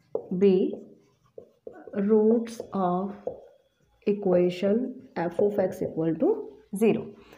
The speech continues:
Now अभी जो हमने theorem की statement पढ़ी है, क्या कह रहा था कि अगर alpha repeat कर रहा है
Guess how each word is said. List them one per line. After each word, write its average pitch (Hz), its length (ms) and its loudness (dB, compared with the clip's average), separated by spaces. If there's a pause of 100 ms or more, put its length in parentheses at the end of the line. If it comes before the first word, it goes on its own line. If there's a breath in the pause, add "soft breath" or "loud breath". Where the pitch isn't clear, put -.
(460 soft breath)
Now 214 180 6 (280)
अभी 240 200 6
जो 294 120 6
हमने 285 240 6 (100)
theorem 247 280 4 (260)
की 269 60 2
statement 226 540 4
पढ़ी 180 220 4
है, 196 180 2
क्या 226 240 2
कह 247 120 2
रहा 240 120 4
था 262 160 2 (340 loud breath)
कि 262 100 4 (120)
अगर 240 300 6 (160)
alpha 220 500 4
repeat 226 420 4
कर 180 180 4
रहा 165 140 0
है 202 240 -6